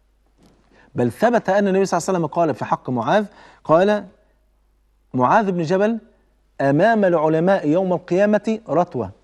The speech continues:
رتوة يعني، يعني منزلة، يعني منزلة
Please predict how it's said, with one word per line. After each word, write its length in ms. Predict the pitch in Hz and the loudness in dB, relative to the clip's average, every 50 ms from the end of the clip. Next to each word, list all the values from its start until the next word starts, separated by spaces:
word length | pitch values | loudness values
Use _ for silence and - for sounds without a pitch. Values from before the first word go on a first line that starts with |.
| _ _ _ _ _ _ _ - | _ _ _ _ _ _ _ -2
رتوة 240 | 170 185 - 165 143 | -2 0 0 0 0
يعني، 200 | 147 175 190 170 | 0 0 0 0
يعني 180 | 165 175 185 | 0 0 0
منزلة، 420 | 190 185 180 147 185 220 185 123 107 - _ _ _ _ _ _ _ _ - | 0 0 0 0 0 0 -2 -2 -8 -12 _ _ _ _ _ _ _ _ -2
يعني 300 | 131 139 139 143 151 151 | 0 2 2 2 0 0
منزلة 560 | 156 160 160 156 143 131 143 233 226 220 180 | 0 0 0 0 0 0 0 0 0 0 0